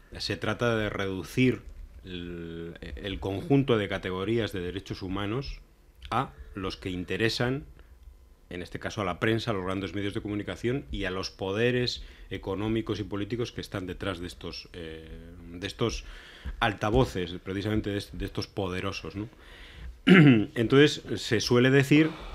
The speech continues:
que, mm, Cuba, o el gobierno cubano, la revolución cubana, no respeta los derechos humanos, porque supuestamente viola algunas de las categorías de derechos humanos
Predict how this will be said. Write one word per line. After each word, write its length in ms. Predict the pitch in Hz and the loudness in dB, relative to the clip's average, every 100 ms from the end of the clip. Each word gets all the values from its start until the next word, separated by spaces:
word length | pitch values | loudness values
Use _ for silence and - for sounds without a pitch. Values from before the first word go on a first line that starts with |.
| - - - | -14 -18 -4
que, 260 | 110 131 - | -2 -2 -4
mm, 440 | 98 92 90 - | -8 -6 -6 -8
Cuba, 460 | 98 98 120 151 - - - - - - | -6 -2 0 -2 -6 -18 -20 -20 -18 -12
o 180 | 87 | -10
el 80 | 80 | -10
gobierno 340 | 80 82 85 82 | -10 -10 -10 -8
cubano, 380 | 95 110 147 | -4 -2 0
la 100 | 113 | -2
revolución 400 | 85 85 85 101 | -4 -6 -6 -8
cubana, 340 | 90 95 110 113 | -8 -4 -2 -2
no 280 | 98 107 113 | 0 2 4
respeta 560 | 101 92 - 120 - | 2 -2 0 0 -2
los 180 | 87 85 | -4 -6
derechos 400 | 87 90 - 90 | -8 -8 -10 -8
humanos, 520 | 95 127 113 87 - - - - - - - | -2 0 0 -2 -10 -20 -20 -20 -20 -18 -4
porque 300 | - 135 143 | 2 2 4
supuestamente 1160 | 139 - 110 127 139 135 139 139 139 143 156 160 - - - - - - - - | 2 2 0 6 6 6 6 6 4 4 2 0 -8 -20 -20 -20 -20 -20 -20 -8
viola 640 | 110 98 120 135 135 127 - | -4 4 6 8 6 4 0
algunas 560 | 101 101 131 143 120 | 0 4 8 10 8
de 80 | 104 | 4
las 160 | 104 - | 0 0
categorías 680 | 101 101 90 98 123 120 | -2 -2 -2 0 2 2
de 80 | 101 | 0
derechos 380 | 95 101 131 110 | -2 -4 -4 -2
humanos 540 | 120 117 123 135 - | 0 2 2 0 -4